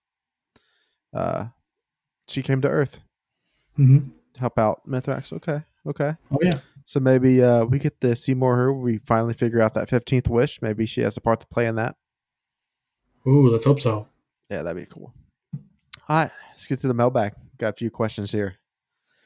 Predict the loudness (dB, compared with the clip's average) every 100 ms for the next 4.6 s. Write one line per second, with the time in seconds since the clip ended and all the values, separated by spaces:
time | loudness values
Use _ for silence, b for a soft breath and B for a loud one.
0 | B B B B B -12 -6 -4 -2 0
1 | 2 4 2 -4 -20 _ -12 -2 2 2
2 | 2 2 0 -4 -6 0 0 0 -4 -2
3 | -4 -2 -6 -8 -4 -2 -2 -4 -8 -8
4 | -8 -10 -12 -14 -14